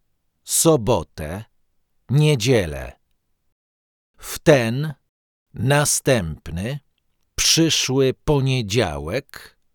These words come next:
wtorek, weekend. W tym,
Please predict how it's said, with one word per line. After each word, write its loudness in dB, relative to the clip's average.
wtorek, -2
weekend. -2
W -12
tym, 4